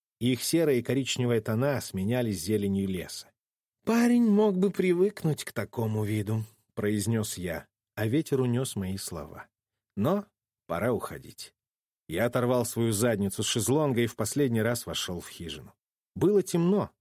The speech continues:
маленькое пространство заполонили тени и воспоминания.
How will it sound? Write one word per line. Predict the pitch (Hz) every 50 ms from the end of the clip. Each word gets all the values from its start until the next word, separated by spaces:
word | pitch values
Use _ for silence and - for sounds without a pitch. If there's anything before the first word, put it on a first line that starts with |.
| _ _ -
маленькое | - 98 135 160 160 156 139 - 143 131
пространство | - 127 123 117 - - 135 147 151 143 - - - 113 104
заполонили | 92 107 - - 104 104 104 107 104 98 98
тени | 95 - - - 71 - 69 - - _ _ _ _ _ _ _ _ _ -
и | - 78
воспоминания. | 85 98 101 - - 95 85 80 76 73 73 - - - - - - _